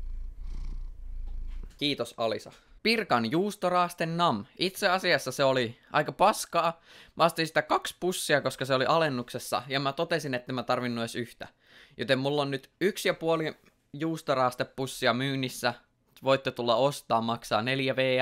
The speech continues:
L. Taisit unohtaa Ultiksen, Silliksen, Lakon, Herban ja Deatan.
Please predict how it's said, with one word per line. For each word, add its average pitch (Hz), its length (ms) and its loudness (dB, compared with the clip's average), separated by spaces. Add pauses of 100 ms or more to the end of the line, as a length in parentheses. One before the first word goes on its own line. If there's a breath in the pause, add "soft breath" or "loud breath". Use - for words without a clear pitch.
L. 123 60 0 (140)
Taisit 175 400 2
unohtaa 165 560 0
Ultiksen, 165 480 -4
Silliksen, 147 520 -6
Lakon, 147 360 -4 (160)
Herban 127 440 -2
ja 135 140 -2
Deatan. 151 360 0